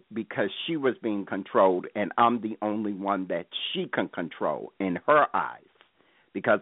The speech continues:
I'm her only child. Um, and, and, um, I, I, I wanna say this to those that are listening.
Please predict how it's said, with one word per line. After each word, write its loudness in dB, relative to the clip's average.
I'm 4
her 2
only -4
child. -2
Um, 0
and, 4
and, 2
um, 2
I, 8
I, 6
I 6
wanna 4
say 4
this 0
to -2
those 2
that -2
are -6
listening. -8